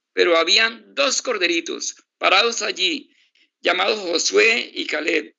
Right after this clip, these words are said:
que estaban balando a voz en cuello. Dios lo dijo, "Podemos hacerlo, seguro que sí podemos". Ellos iban siguiendo al pastor,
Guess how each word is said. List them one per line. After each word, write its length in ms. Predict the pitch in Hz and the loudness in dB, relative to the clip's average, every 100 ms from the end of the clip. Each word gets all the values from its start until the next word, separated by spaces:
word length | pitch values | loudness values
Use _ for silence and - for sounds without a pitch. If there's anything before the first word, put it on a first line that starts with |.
| _ _ _ | _ _ _
que 120 | 190 | 0
estaban 540 | 175 - 208 233 233 - | 2 2 -2 -2 -6 -4
balando 540 | 180 185 226 277 254 | -2 0 0 -2 -4
a 100 | 196 | -2
voz 220 | 175 175 - | -2 0 -2
en 160 | 180 | -4
cuello. 400 | 151 185 180 - _ _ - _ _ _ | 0 0 0 -14 _ _ -20 _ _ _
Dios 340 | 196 269 262 | 0 2 2
lo 120 | 240 226 | 0 -2
dijo, 320 | 208 156 123 - _ _ _ | -2 -2 -8 -18 _ _ _
"Podemos 460 | - 202 247 285 - | 0 2 2 0 -2
hacerlo, 520 | 196 202 196 143 - _ - - | 0 -2 -2 -6 -14 _ -20 -20
seguro 580 | - 151 147 202 285 269 | -6 -6 -4 -2 -2 0
que 120 | 240 | 0
sí 180 | 202 - | 0 0
podemos". 640 | - 214 190 165 - - _ _ _ - | 0 2 2 2 -8 -12 _ _ _ -4
Ellos 380 | - 226 - - | -2 0 -2 0
iban 400 | 247 247 254 240 | -2 2 0 2
siguiendo 420 | - 160 175 - | -2 2 0 0
al 100 | 190 | -6
pastor, 520 | - - - 165 - | -6 -8 -6 -8 -10